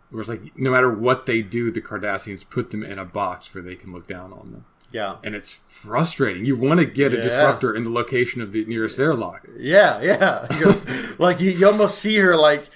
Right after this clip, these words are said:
Speaker 2: unconsciously reach for a comm badge and, like, slow her hand down. <laughs> Like,
Speaker 1: <laughs>
Speaker 2: not
Speaker 1: Yeah.
Speaker 2: yet. Not yet. <laughs>
Speaker 1: So now we're back here in one of the, our, our kinda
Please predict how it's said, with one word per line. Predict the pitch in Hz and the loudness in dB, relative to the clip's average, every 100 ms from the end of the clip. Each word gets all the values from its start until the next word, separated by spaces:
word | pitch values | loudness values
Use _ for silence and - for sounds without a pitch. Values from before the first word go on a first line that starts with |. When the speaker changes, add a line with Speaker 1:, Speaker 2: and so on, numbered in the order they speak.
| - - - | -20 -10 0
Speaker 2:
unconsciously | 185 - 180 170 170 170 | 0 2 2 2 0 -2
reach | 127 147 185 | 0 -2 -2
for | - 180 | 0 0
a | 175 | 2
comm | 175 175 | 2 4
badge | 156 139 131 | 6 4 2
and, | 131 135 | -2 -4
like, | 139 | -4
slow | 135 143 139 | -4 -2 2
her | 139 135 139 139 | 4 4 2 0
hand | 135 | -2
down. | 127 127 127 160 196 | -4 -6 -4 -2 2
<laughs> | |
Like, | 311 170 - 202 170 | 2 4 6 6 8
Speaker 1:
<laughs> | 202 - - - - 113 | 4 2 -6 -14 -14 -8
Speaker 2:
not | 131 139 143 | -4 0 0
Speaker 1:
Yeah. | 147 | 2
Speaker 2:
yet. | 123 117 107 107 | 0 0 -4 -6
Not | 123 139 151 151 147 139 123 | -6 -2 2 2 2 0 -4
yet. | 117 110 101 101 - | -6 -4 -6 -8 -8
<laughs> | 170 202 - - - _ _ _ _ _ _ _ | -2 0 0 -4 -16 _ _ _ _ _ _ _
Speaker 1:
So | - - | -12 -8
now | 135 139 | -2 -2
we're | |
back | 127 131 - | 0 0 -2
here | - 143 | -2 -2
in | 110 | -2
one | 113 113 | -6 -8
of | |
the, | 110 104 101 - | -8 -8 -10 -8
our, | 104 101 98 - _ _ - | -8 -6 -10 -16 _ _ -10
our | 104 101 | -8 -8
kinda | - 117 101 | -6 -4 -4